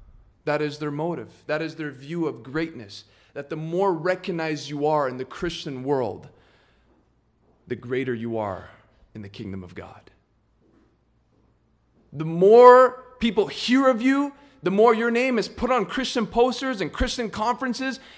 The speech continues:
and Christian this and Christian albums and Dove Awards and these awards,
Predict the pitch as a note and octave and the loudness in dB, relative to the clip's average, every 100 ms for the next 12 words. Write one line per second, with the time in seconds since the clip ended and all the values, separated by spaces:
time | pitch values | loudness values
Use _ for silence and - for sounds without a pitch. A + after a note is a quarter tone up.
0 | - E3 E3 C4 A#3+ A#3+ G3+ B3+ C4 F3+ | -8 -6 -2 -2 0 -2 0 -2 -2 -4
1 | G#3 C4 B3 G#3+ A3 D4+ B3+ G#3+ G3 C3 | -4 -4 -4 -2 4 4 2 -2 -4 -2
2 | C3 A#3 B3+ B3 B3+ A#3+ E3+ F3+ A#3 B3 | 6 6 6 2 2 2 -2 -4 -4 2
3 | B3 B3 | 6 6